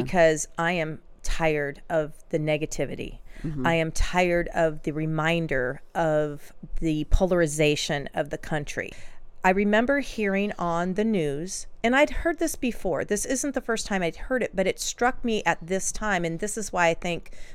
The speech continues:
Speaker 1: quotes and things from people that are, you know, insightful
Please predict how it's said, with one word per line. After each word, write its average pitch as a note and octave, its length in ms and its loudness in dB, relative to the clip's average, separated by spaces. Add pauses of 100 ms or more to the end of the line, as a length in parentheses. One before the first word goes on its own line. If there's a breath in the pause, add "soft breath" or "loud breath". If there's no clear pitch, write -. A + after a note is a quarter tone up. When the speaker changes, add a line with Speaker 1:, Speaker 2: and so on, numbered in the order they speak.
Speaker 1:
quotes - 520 2
and E3 180 -4
things F3 380 -2 (120)
from D#3+ 160 -4
people F3 360 -4
that D#3+ 140 4
are, D#3 200 4 (640 soft breath)
you G3+ 100 0
know, E3 260 -2
insightful F#3+ 800 2